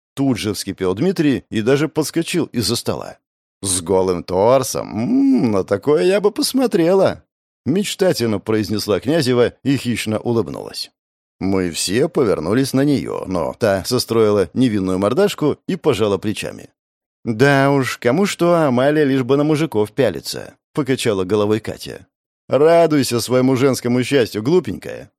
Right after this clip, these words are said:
тут же парировала подруга. «У тебя вон свой есть, который всегда под боком и по ночам греет,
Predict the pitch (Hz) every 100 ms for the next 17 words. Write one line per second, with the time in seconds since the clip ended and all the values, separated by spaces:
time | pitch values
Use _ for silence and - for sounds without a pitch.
0 | _ - 185 104 123 127 104 92 87 92
1 | 131 107 - - 50 _ _ _ _ -
2 | 208 247 285 247 220 226 - 196 202 226
3 | 185 110 139 131 120 131 151 113 101 127
4 | 131 - - - 117 123 170 202 - 107
5 | 123 127 117 -